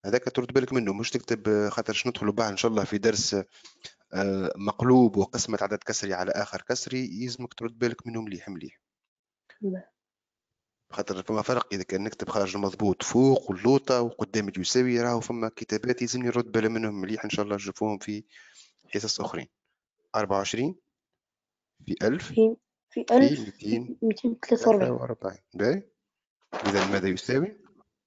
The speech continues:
Speaker 2: يساوي خمسة س-،
Speaker 1: طيب.
Speaker 2: آه،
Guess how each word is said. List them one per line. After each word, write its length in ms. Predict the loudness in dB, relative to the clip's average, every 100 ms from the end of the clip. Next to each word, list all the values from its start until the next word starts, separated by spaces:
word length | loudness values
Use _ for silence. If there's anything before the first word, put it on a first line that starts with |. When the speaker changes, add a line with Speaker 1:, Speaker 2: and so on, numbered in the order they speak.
| _ _ _ _ _ _ 4
Speaker 2:
يساوي 640 | 4 8 8 10 6 6
خمسة 420 | 8 8 8 2
س-، 100 | 4
Speaker 1:
طيب. 120 | 10
Speaker 2:
آه، 600 | 12 12 12 10 6 0